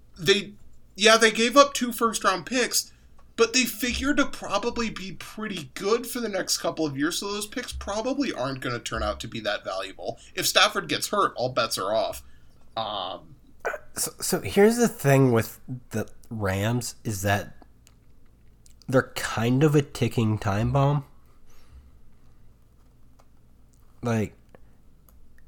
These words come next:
Speaker 2: they're really great now, but all their players and their core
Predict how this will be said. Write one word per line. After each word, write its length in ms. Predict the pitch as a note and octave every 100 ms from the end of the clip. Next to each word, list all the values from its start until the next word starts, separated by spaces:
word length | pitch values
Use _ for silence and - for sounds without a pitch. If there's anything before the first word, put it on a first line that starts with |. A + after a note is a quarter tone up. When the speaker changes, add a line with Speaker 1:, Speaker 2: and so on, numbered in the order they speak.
| - - - - - -
Speaker 2:
they're 220 | D#3+ A#2
really 320 | G#2+ C3 F3 E3
great 260 | B2+ A#2+
now, 480 | F2+ G2 F#2+ E2+ - - - - G2+ - - -
but 380 | A#2+ G#2+ - - -
all 220 | B2+ C3+
their 140 | E3
players 640 | D3 B2 A#2 A2 G#2+ F#2+ - -
and 200 | A2 G2+
their 100 | F#2
core 520 | - G#2+ G#2 F2+ -